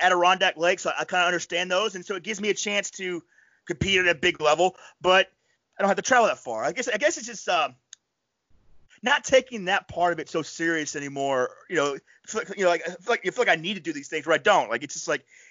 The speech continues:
if I can do it, if I had the money, if I talk to my wife, and, and I, when I, when I tell her I wanna do this, she doesn't look at me weird before she says, "Okay, okay, whatever you want."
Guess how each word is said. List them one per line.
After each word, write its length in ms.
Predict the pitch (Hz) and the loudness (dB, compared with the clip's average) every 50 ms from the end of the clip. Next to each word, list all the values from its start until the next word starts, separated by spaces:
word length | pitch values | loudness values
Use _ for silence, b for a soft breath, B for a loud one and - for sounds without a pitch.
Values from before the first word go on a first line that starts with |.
| b | b
if 60 | b | b
I 80 | 233 233 | 2 2
can 120 | 233 233 | 2 0
do 220 | 175 190 208 214 208 | -4 -4 -2 -2 0
it, 120 | 208 202 | -2 -2
if 80 | 170 170 | -2 -2
I 80 | 170 | -2
had 160 | 175 190 208 190 | 0 0 0 0
the 60 | 185 | 0
money, 500 | 180 175 180 180 185 185 185 185 180 - b b b b b b b | -2 0 0 0 0 0 -2 -4 -6 -8 b b b b b b b
if 60 | - | -4
I 60 | 156 | -2
talk 240 | - 226 208 208 - | 2 4 4 4 4
to 60 | 196 | 2
my 80 | 202 196 | -2 -2
wife, 420 | 165 170 175 175 175 175 170 165 | 0 2 2 4 4 2 2 -2
and, 100 | 156 147 | -6 -10
and 160 | 139 151 156 | -8 -8 -8
I, 100 | 147 151 - | -8 -8 -8
when 160 | - 165 170 165 | -6 -2 -2 -2
I, 60 | 160 | 0
when 120 | - 165 165 | 0 0 0
I 40 | |
tell 180 | 156 - 196 190 | 0 0 0 0
her 40 | 180 | 2
I 20 | |
wanna 160 | 180 185 175 | 2 0 -2
do 140 | 160 170 175 | 0 0 2
this, 160 | 180 180 175 | 2 0 0
she 100 | - - | -2 -2
doesn't 240 | 185 175 170 156 143 | -4 -4 -4 -4 -4
look 120 | 165 170 196 | -4 -2 -2
at 40 | 180 | -2
me 100 | 180 175 | -2 -4
weird 260 | 156 156 180 180 180 | -2 0 2 2 2
before 220 | 170 - - 165 | 2 0 -4 -6
she 120 | 156 - 156 | -6 -6 -8
says, 380 | - - 160 151 156 147 131 - _ - | -4 0 2 2 2 0 -4 -10 _ -20
"Okay, 160 | 135 - - - | -20 -12 -10 -8
okay, 240 | 156 - 165 156 151 | -6 -2 -2 0 0
whatever 200 | 156 160 147 151 | 0 -2 -2 -2
you 100 | 147 135 | -4 -2
want." 300 | 143 147 160 170 170 | 0 2 2 2 0